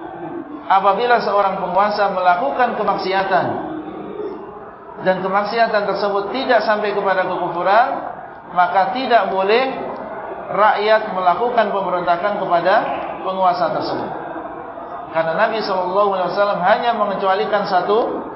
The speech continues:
keadaan, yaitu apa? Apabila penguasa tersebut melakukan kekafiran.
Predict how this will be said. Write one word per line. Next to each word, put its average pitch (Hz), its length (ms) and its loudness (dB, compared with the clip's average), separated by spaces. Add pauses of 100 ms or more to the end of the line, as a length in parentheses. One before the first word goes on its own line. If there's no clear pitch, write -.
keadaan, 220 840 4 (840)
yaitu 165 160 -2
apa? 208 720 4
Apabila 208 540 4
penguasa 196 420 0
tersebut 196 460 0
melakukan 190 520 2 (680)
kekafiran. 175 640 0